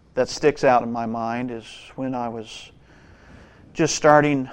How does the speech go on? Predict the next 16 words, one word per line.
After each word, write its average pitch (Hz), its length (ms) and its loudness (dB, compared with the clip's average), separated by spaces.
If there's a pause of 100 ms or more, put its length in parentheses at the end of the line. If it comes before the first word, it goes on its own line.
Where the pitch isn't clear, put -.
on 143 180 0
the 135 80 -4
highway 147 380 -2
patrol, 139 540 0
and 131 80 -4
this 127 160 -8
would 120 160 -8
probably 127 260 -4
been 123 260 -6
nineteen 131 520 -6
eighty-one, 127 720 -6
nineteen 127 420 -10
eighty-two, 127 600 -8
somewhere 120 380 -8
around 113 360 -8
there. 127 280 -12